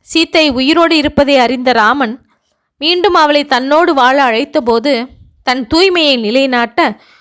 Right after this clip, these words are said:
பூமித்தாயின் மடியில் ஐக்கியமான மகத்தான பெண்தான் சீதா பிராட்டியார். தொடர்ந்து வந்த துன்பங்களை பொறுமையோடு, சகிப்புத்தன்மையோடு, தன் கணவனின் நல்வாழ்வுக்காகவே வாழ்ந்து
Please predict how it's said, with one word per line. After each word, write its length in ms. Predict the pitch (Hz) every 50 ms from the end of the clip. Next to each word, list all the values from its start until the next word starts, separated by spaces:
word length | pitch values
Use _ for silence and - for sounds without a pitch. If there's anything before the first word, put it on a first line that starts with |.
| _ _ _ -
பூமித்தாயின் 760 | 302 381 415 403 392 392 392 - 302 285 277 262 254 262 240
மடியில் 480 | 226 220 226 220 269 254 262 240 - - - -
ஐக்கியமான 960 | 214 254 262 - _ _ - 285 262 247 240 240 254 285 302 247 220 233 247 - _ _ _ _ - _
மகத்தான 680 | - 214 226 240 285 285 - _ - 277 269 285 311 381
பெண்தான் 640 | 370 - 277 233 240 240 226 226 226 247 294 -
சீதா 420 | - - 262 - - - 247 233 - -
பிராட்டியார். 640 | 220 214 208 208 _ 214 202 196 185 165 - - _ _ _ _ _ _ _ _ _ _
தொடர்ந்து 480 | _ - 233 233 262 277 339 320 359 339
வந்த 280 | 311 294 285 285 311 320
துன்பங்களை 760 | 320 - 262 269 269 285 302 311 285 277 269 247 240 - _
பொறுமையோடு, 840 | - 208 214 262 277 285 285 285 277 269 302 302 302 254 254 254 - _ _ _ _ _ _ _ _ -
சகிப்புத்தன்மையோடு, 1300 | 254 247 254 311 339 - - 359 - - 311 277 269 254 247 262 254 247 277 320 311 254 226 254 - _ _ _ _ _ _
தன் 240 | - 285 269 254 214
கணவனின் 520 | - 233 247 285 311 330 330 320 294 269
நல்வாழ்வுக்காகவே 1120 | 254 233 247 254 294 294 330 311 320 294 277 294 285 - 277 254 254 247 247 226 233 269 320
வாழ்ந்து 640 | 330 285 254 226 240 262 262 240 233 202 208 247